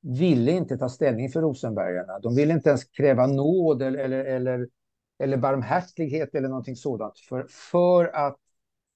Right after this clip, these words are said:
varje gång man försökte försvara, eh,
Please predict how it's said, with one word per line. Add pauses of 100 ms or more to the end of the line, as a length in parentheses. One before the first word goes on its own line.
(560)
varje
gång
man
försökte
försvara, (1500)
eh,